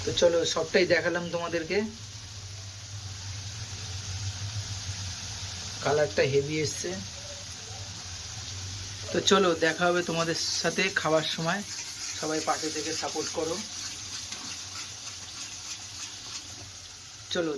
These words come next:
দেখা হবে তোমাদের সাথে খাওয়ার সময়। তো দেখো, হয়ে গেছে খিচুড়ি। আমরা পাতলা খিচুড়ি ভালোবাসি, তাই পাতলা করেছি। সবজিগুলো আমাকে দিয়ে দিয়েছে, আমি সবজি খেতে ভালোবাসি বলে সবজি আমাদেরকে দিয়ে দিয়েছে।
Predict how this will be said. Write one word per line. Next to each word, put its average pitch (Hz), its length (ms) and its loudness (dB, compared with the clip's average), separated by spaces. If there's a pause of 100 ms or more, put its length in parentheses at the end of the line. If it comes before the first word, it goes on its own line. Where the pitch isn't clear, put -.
দেখা 151 200 0
হবে 160 200 2
তোমাদের 160 280 0
সাথে 165 160 0 (100)
খাওয়ার 151 280 2
সময়। 131 240 -4 (800)
তো 180 40 10 (120)
দেখো, 185 200 8 (100)
হয়ে 180 260 6
গেছে 180 300 4 (320)
খিচুড়ি। 165 380 2 (880)
আমরা 151 180 8 (160)
পাতলা 156 340 2
খিচুড়ি 165 260 -2 (100)
ভালোবাসি, 156 420 4 (100)
তাই 151 160 2 (100)
পাতলা 151 360 0
করেছি। 156 320 0 (1800)
সবজিগুলো 156 500 8
আমাকে 160 180 4 (100)
দিয়ে 151 180 8
দিয়েছে, 160 260 6
আমি 151 160 0
সবজি 143 240 6
খেতে 151 240 6
ভালোবাসি 147 420 6
বলে 147 120 4 (100)
সবজি 143 220 0 (100)
আমাদেরকে 147 340 2
দিয়ে 143 200 4
দিয়েছে। 151 320 6